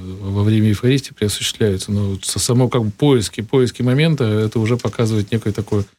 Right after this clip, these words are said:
латинскую предрасположенность. Но,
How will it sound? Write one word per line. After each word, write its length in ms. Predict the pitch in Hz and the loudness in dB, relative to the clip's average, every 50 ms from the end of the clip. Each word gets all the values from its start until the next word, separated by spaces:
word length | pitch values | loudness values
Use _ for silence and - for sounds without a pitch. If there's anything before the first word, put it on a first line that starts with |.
| _ _ _ _ _ _ _ | _ _ _ _ _ _ _
латинскую 580 | - 110 117 107 - - 127 110 - - 107 95 | 0 2 2 2 2 2 0 0 2 0 -2 -2
предрасположенность. 800 | - 110 104 107 107 - - 117 113 107 98 104 107 92 87 - _ _ _ _ _ _ _ _ _ _ _ _ _ _ _ _ _ _ _ - | 0 0 0 -2 -2 -2 -2 0 0 0 0 -2 -2 -4 -6 -6 _ _ _ _ _ _ _ _ _ _ _ _ _ _ _ _ _ _ _ 0
Но, 640 | 131 127 131 135 135 127 127 127 123 120 120 123 | 2 4 4 6 6 6 4 4 2 0 -4 -6